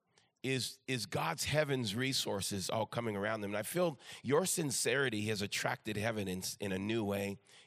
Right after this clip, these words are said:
in a fresh way. And, and my, my, I'm like, "Lord, I know I'm going to go see them and I want to hang out with them, but what else is there?" And God says this new season is a, is a great season.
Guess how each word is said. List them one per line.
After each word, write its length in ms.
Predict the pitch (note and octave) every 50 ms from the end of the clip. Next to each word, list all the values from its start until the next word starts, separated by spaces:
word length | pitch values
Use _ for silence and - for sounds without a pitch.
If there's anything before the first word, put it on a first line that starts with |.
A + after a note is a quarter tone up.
| - -
in 100 | G2+ G2
a 40 |
fresh 400 | G2 - - - G#2 G#2 - -
way. 320 | - G2+ G2 F#2+ F#2+ F#2 - - - - - - _ _
And, 240 | B2+ B2 A#2+ B2+ - -
and 260 | B2+ B2 B2 B2+ - - _
my, 180 | - B2 B2+ - - _
my, 380 | B2+ C3 C#3 D3+ E3 D#3 C#3+ - -
I'm 140 | A#2+ C3+
like, 180 | B2+ A2+ A2+ -
"Lord, 260 | B2 C#3+ D#3 D3+ C#3+ - -
I 100 | - A#2
know 220 | B2 B2+ C3+ C#3
I'm 120 | C#3 C3+ B2+
going 160 | B2 B2 B2
to 40 | A#2
go 100 | A2+ A2+
see 200 | G#2+ - C3 B2
them 180 | A#2+ A#2+ A2+
and 100 | A2 G2+
I 60 | G#2
want 220 | A2 A#2 B2 A#2+ G#2+
to 60 | G2+
hang 160 | A2+ A#2 A2 A2
out 120 | A2 -
with 120 | G2+ G#2
them, 200 | - G#2+ G#2+ G2+ - - - - - _
but 160 | - - -
what 200 | A2+ B2+ B2+ B2
else 360 | B2+ A#2 A2+ A#2 - - - -
is 240 | - G2 F#2 E2 -
there?" 240 | F#2 F2+ D2 D#2 D#2 - _ _ _ _ - - - - - _ _
And 180 | B2+ B2+ B2+ A2+
God 220 | D3 C#3+ C#3+ C#3
says 320 | - - D3 B2+ A2+ - -
this 240 | B2+ A#2+ - -
new 200 | A#2+ B2+ C#3 D3+ C#3
season 580 | - - - C3 C#3 C#3 A#2 - G2+ F2+ F#2+
is 240 | - F#2+ A2+ A2+ -
a, 260 | A#2 G#2+ G#2 G2+ G2 - _
is 160 | G2+ G#2 F2
a 60 | G#2+
great 380 | G#2 F2+ G2+ A#2 A#2 A2 G#2+ -
season. 480 | - - - A2+ A2 - - - -